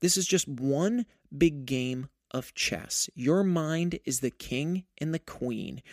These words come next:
Your job is to leverage all the pieces on the board to keep the, the king and the queen happy. I dare not say safe because that's where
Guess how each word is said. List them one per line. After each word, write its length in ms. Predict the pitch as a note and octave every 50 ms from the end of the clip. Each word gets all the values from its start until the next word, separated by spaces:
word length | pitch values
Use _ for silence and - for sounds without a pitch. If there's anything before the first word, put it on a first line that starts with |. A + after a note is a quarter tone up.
| - - - _ -
Your 320 | - B2+ C3+ F3+ G#3+ A3+
job 580 | F3+ D3 - D#3 D#3+ E3+ E3 C3 A#2+ A#2 - - - - - - -
is 200 | - D3 C#3+ -
to 120 | - - C3+
leverage 800 | A#2+ A#2 A#2+ B2+ D3+ F#3 G3 D#3+ C3+ B2+ B2 - - - - _ _ _ _ _ _ _ _ _ _ - -
all 300 | D3 D3 D#3 E3 F#3 G3
the 100 | F3+ G#3
pieces 760 | - - - - G#3 G#3+ G3+ - - C3 A#2+ G#2+ - - - - - - - - _ -
on 220 | C#3+ D3+ D#3+ E3
the 80 | D#3 C#3
board 500 | B2+ - C3 A#2+ A#2+ D3+ F3 G#3 A3 - _ _ - - - -
to 80 | - -
keep 480 | - - - - - F3+ F#3 F#3+ -
the, 400 | - C3+ B2+ D3+ D#3 D#3 D3 - - -
the 160 | C3 B2 B2
king 560 | - - - - - C#3 C#3 D#3 F#3+ A3 A#3+ - _ _ _ _ -
and 140 | C#3+ C#3+
the 60 | B2 A#2
queen 600 | _ - - - C3 C#3 D3+ F3 G#3 A#3 A#3 - _ _
happy. 600 | - - - E3 D3 C3+ - - A2+ - - - _ _ _ -
I 100 | A2+ C#3+
dare 260 | C#3+ C#3+ E3 F3 E3+
not 240 | E3 F3 E3+ - -
say 180 | - - D#3 B2+
safe 600 | - - - - - E3+ F3+ F#3 E3 - - -
because 400 | - - - - C#3 C3+ B2 - - - - - - _
that's 420 | - - - C#3+ D3+ D#3+ - - -
where 220 | F3+ F3 F3 -